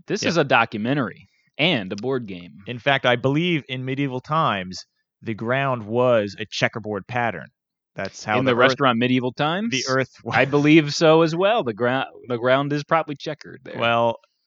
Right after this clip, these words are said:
Speaker 2: <laughs> Right, they have that
Speaker 1: And
Speaker 2: lino-,
Speaker 1: also
Speaker 2: they
Speaker 1: a
Speaker 2: have, like,
Speaker 1: checkers
Speaker 2: that linoleum
Speaker 1: and
Speaker 2: there. They have
Speaker 1: rallies.
Speaker 2: a checkerboard linoleum there.
Speaker 1: What if, what if the, the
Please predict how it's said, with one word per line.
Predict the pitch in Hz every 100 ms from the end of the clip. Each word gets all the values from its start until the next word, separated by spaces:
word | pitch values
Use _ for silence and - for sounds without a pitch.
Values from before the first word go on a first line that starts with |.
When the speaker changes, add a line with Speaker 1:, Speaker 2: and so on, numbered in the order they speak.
| _ -
Speaker 2:
<laughs> | 104
Right, | 120 101 95
they |
have | 107
that | 104
Speaker 1:
And | 110
Speaker 2:
lino-, | 160
Speaker 1:
also | 160 117
Speaker 2:
they | 135
Speaker 1:
a |
Speaker 2:
have, | 147
like, | 139 135
Speaker 1:
checkers | 95 101 -
Speaker 2:
that | 113
linoleum | 113 120 120 104 95 107
Speaker 1:
and | 107
Speaker 2:
there. | 101 92 87
They | 92
have | 95
Speaker 1:
rallies. | 92 90
Speaker 2:
a | - _
checkerboard | - 113 107 107
linoleum | 101 101 98 92 85
there. | 82 85 _ _ _ -
Speaker 1:
What | 220
if, | 320 190 _ -
what | 147 277
if | 294
the, | - 143 127 104 _ _
the | 123 127